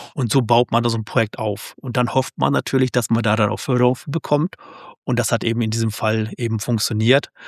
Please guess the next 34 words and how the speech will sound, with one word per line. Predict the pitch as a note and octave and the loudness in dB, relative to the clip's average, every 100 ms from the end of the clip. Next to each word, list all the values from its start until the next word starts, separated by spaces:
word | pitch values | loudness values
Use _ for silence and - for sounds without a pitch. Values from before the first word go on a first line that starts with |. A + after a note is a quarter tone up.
| - - | -18 -8
sodass | - A2+ - | -2 -2 0
wir | |
hier | G#2 A#2 A2 | 0 0 0
wirklich | - A#2 | -2 -2
ein | A2+ G#2+ G#2 _ | 0 0 -4 _
tolles | - B2 A#2+ - | 0 4 4 2
Projektteam | - A#2+ - - A#2+ G#2 | -4 -4 -4 0 0 4
haben, | A2+ A2+ | 4 4
wo | G#2+ | 0
wir | G#2+ | 0
auch | G#2 | 0
die | - | -2
regulatorischen | A2 A#2 G#2+ - A#2 B2 - A#2 | 0 2 2 2 4 4 4 2
Inhalte | A2 - B2 A2+ A#2 A#2 | 2 0 0 2 2 2
da | A2+ A2+ A2 - - - - | 4 4 2 -6 -12 -12 -4
mit, | A#2+ - | -2 -2
äh, | A#2 A2 | -2 -2
Becker, | G2+ A#2 A#2 | -2 0 0
Büttner, | G#2+ B2+ A2 | 0 -2 -2
Held | G2 A#2 B2 | 0 0 0
und | A2 | -2
so | G#2+ | -2
weiter | G#2+ - | -2 -2
auch | A2+ - | -2 0
absolut | B2+ - - A#2+ | -2 0 -2 0
sauber | G#2 A#2 G#2+ | 2 2 2
abklären | G#2+ - - A#2+ A#2 | 0 -2 -4 0 0
können, | B2 - A#2 A2+ | 0 -2 0 0
sodass | A2+ G#2+ - | -2 -4 0
wir | A2 | 0
einfach | A#2 A2 | 0 -2
hinterher | D3+ B2+ | 0 0
sagen | A2+ A2+ B2 | 2 2 2
können, | - A2+ | 0 -2